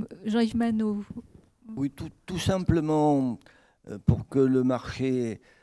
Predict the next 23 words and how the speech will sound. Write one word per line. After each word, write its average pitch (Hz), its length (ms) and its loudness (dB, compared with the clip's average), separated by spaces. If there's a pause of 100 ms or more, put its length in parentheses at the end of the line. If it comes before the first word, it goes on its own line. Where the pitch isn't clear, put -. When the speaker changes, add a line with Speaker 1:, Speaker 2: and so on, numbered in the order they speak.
(260)
Speaker 2:
euh, 98 220 -12
de 110 160 -6
la 120 120 -2
seconde 127 440 0
main 123 240 0
de 113 160 -4
façon 113 680 -4
durable, 143 680 0 (140)
se - 140 -4
développe 123 480 0
de 113 120 -6
façon 113 340 -6
durable, 123 460 -2
je 117 140 -8
crois 127 280 -8
qu'il - 220 -14
faut 135 220 0
regarder 139 640 0
aussi 147 640 -4 (420)
la 104 80 -2
protection 127 600 -4
des 117 120 -2
consommateurs 113 800 -4